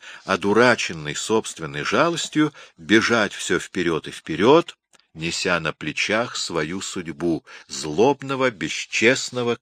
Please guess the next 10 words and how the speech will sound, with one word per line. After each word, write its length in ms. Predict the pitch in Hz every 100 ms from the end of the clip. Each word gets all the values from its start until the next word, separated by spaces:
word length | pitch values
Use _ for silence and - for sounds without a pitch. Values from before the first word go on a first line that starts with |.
| -
коварного 920 | 82 64 76 107 107 101 95 98 98 _ _ _ _ _ _ _
старика. 640 | - - 80 78 - 80 - _ _ _ _ _ _ _ _ _ _ _ _ _ _ _ _ _ _ _ _ _ _
Я 180 | 87 90
больше 320 | 95 92 95
не 120 | 82
мог 200 | 82 76
читать. 500 | - - 67 - - _ _ _ _ _ _ -
Сердце 520 | - 95 95 - 90
бешено 520 | 73 90 92 90 85
колотилось, 760 | - 85 80 - 101 104 -